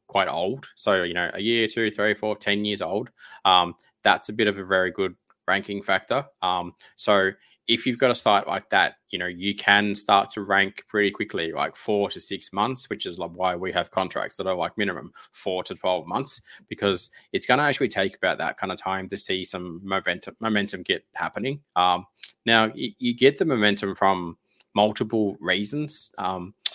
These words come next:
a lot of S E Os might not necessarily agree with the way I like to do this, but it's worked very well for me for, like, twenty-five years. It's worked well for us, like, hundreds of clients.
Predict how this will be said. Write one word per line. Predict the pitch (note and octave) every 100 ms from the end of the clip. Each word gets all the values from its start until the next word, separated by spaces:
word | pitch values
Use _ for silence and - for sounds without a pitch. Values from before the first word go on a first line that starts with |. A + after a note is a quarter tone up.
| - - _ _ _ _ _ -
a | A#2+
lot | C3+ C3+
of |
S | A#2 -
E | A2+
Os | G#2
might | G#2+ G#2
not | G#2+ G#2+ - _ _
necessarily | A2 G2+ - G#2+ G2+ G2
agree | F#2+ - F#2+ F#2+ F#2 -
with | G2+ G2 - F#2+
the | G2+
way | F#2 F#2
I | E2+
like | G2 F#2+ G2
to | F#2+
do | A2 A#2
this, | C#3+ D#3 - -
but | - F#2+ E2 -
it's | G2 -
worked | G2 F2+
very | F#2 F#2+
well | G2
for | G2+
me | G2
for, | F#2+ G2+
like, | D2+ -
twenty-five | G#2+ G#2+ A2 G#2+
years. | G#2+ G#2+ G#2
It's | F2+
worked | G2 F#2
well | F#2 F#2+
for | F#2
us, | F#2+
like, | F#2 -
hundreds | - A#2 A2+ A2+
of |
clients. | G#2+ G#2 G#2+ G#2+ A2